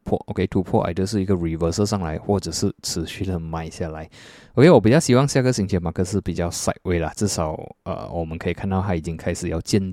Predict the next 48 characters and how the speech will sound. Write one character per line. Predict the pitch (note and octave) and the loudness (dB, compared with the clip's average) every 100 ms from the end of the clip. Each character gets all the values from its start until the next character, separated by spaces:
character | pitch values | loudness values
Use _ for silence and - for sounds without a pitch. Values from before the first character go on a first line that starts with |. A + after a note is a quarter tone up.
| - | -8
底 | F2 - - | -10 -10 -14
了。 | |
OK， | - F#2 F2 | -12 -6 -4
是 | F2 F#2 | -2 -2
有 | E2 | -2
机 | - | -2
会 | F2+ | -4
反 | - - - | -4 -8 -8
弹。 | - - E2 - - - _ | -8 -8 -10 -14 -20 -20 _
OK， | B2 C3+ | 4 6
至 | A#2 E3 D3 | 6 4 6
于， | D3+ D3 - - | 6 4 -2 -6
呃， | F#2+ F2 | -4 -2
纳 | E2+ G2+ B2+ | 0 2 2
斯 | B2+ G#2+ | 2 0
达 | F#2 F2 | -2 0
克 | - A#2 | 4 6
的 | G#2 G#2+ | 6 4
话 | A2 | 2
呢， | F2 E2 - _ _ | 0 -4 -12 _ _
<clears throat> | - C3+ G#2 - - - _ _ _ _ _ - - _ - _ _ _ _ - | -6 -6 -8 -20 -20 -20 _ _ _ _ _ -20 -20 _ -20 _ _ _ _ -12
OK， | - C3+ - D#3 C#3+ | -4 -4 0 2 2
纳 | E3 | 2
斯 | D#3 | 2
达 | C3+ C3 | 4 4
克 | C3+ | 6
的 | D#3+ | 6
话， | D#3+ | 6
如 | C#3+ A2 | 6 4
果 | F#2+ | 2
讲 | F2+ F2+ | 2 0
它 | |
的， | G2 G#2 - | 0 -2 -4
哦， | G2 E2 | -10 -6
这 | G#2+ | -4
里 | G2+ | -2
两 | F2 F2 | -4 -6
百 | F#2 E2+ | -6 -6
M | E2+ | -6
A | E2+ | -6
不 | E2 G2+ | -6 -6
是 | G2 | -4
很 | F2 E2 | -4 -6
准， | - E2+ - | -8 -8 -8
因 | F#2+ | -2
为 | F2+ F#2+ F#2+ | 2 2 2
才， | - E2+ E2 D#2+ E2 | -2 -4 -4 -6 -6
才 | - F2 E2 | -6 -6 -6